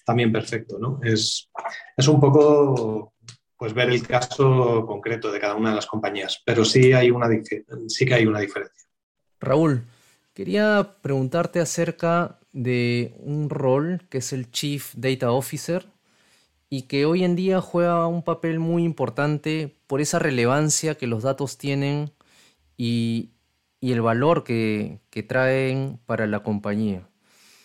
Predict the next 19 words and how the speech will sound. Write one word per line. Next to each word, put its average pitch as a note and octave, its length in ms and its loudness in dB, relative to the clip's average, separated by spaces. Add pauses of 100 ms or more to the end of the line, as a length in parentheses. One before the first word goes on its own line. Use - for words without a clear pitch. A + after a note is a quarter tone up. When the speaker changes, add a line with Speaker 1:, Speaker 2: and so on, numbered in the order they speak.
(160)
Speaker 2:
Desde C#3 280 0
tu C#3+ 160 -6
punto F#3+ 260 -2
de F3+ 80 2
vista, F3+ 580 0 (640)
¿este E3+ 380 -4
rol E3+ 480 0 (580)
forma D#3+ 600 -2
parte E3 360 0
de E3+ 100 0
la C#3+ 120 -2
responsabilidad A#2+ 840 -2
de D3 80 -2
una D3 160 -2
oficina C#3+ 560 -6
del A2+ 160 -2
C C3 340 -4
I A2+ 80 -2
O? E3+ 300 -4